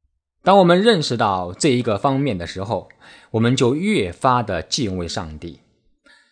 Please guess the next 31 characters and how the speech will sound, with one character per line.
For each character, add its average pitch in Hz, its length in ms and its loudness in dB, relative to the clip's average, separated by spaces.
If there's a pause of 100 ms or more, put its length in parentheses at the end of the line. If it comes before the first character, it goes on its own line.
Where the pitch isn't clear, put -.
(600)
所 202 100 0
以 226 40 4
我 214 80 6
们 170 180 4
请 104 220 -2
翻 131 160 0
开 127 180 -2
诗 165 240 -2
篇 175 260 0
的 113 140 0
一 143 140 -2
百 90 180 -2
三 180 260 0
十 113 200 -4
篇 135 340 0
第 113 160 -2
三 170 340 -2
节、 95 440 -6 (100)
第 120 100 -2
四 110 360 -2
节， 87 420 -10 (460)
这 233 100 2
里 208 80 2
面 190 180 2
圣 165 200 0
经 170 200 0
就 143 140 0
告 120 240 0
诉 104 160 -4
我 90 60 -2
们 82 260 -8